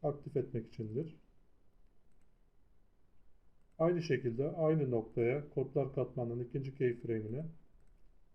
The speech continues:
bu metinleri yapıştırıyorum. Burada ilk olarak skor ekranımız sıfır olarak geliyor. Yani bu aslında bir değerdir. Metin kutusunda şu anda görüntülenmiyor.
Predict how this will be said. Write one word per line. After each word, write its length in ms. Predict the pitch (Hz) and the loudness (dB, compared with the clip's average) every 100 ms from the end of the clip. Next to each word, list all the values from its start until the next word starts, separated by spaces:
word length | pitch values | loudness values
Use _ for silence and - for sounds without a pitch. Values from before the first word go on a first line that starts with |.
| - - - - | -20 -20 -12 -2
bu 60 | |
metinleri 580 | 156 143 143 123 123 160 | 4 4 2 0 2 4
yapıştırıyorum. 640 | 151 139 - 156 117 107 - - - - - - _ - _ - - - - - - - - - - - - - - - - - - - - - - - - | 2 0 -4 0 2 0 -4 -18 -20 -20 -20 -20 _ -20 _ -20 -20 -20 -20 -20 -20 -20 -20 -20 -20 -20 -20 -20 -20 -18 -18 -20 -20 -20 -20 -20 -20 -20 -2
Burada 380 | 175 175 170 170 180 | 4 6 6 4 2
ilk 220 | 170 - | 0 4
olarak 400 | 175 139 156 160 | 6 6 4 0
skor 260 | - 170 160 | -4 4 4
ekranımız 520 | 156 151 139 139 160 - - - - | 4 4 2 2 -2 -6 -14 -14 -6
sıfır 200 | 156 160 | -6 2
olarak 400 | 131 123 165 160 | 4 6 4 4
geliyor. 360 | 151 131 117 139 - - - | 2 4 4 4 -2 -12 -4
Yani 240 | 135 139 | -2 4
bu 120 | 147 | 4
aslında 360 | 143 143 143 143 | 4 2 0 2
bir 160 | 139 135 | 2 6
değerdir. 380 | 139 117 113 | 6 4 0
Metin 260 | 120 120 - | -2 -2 -2
kutusunda 500 | 139 131 - 131 123 | -4 -6 -4 0 0
şu 140 | - 135 | 0 -2
anda 200 | 123 120 | 2 2
görüntülenmiyor. 760 | 123 123 127 139 135 113 131 | 2 0 0 0 0 2 0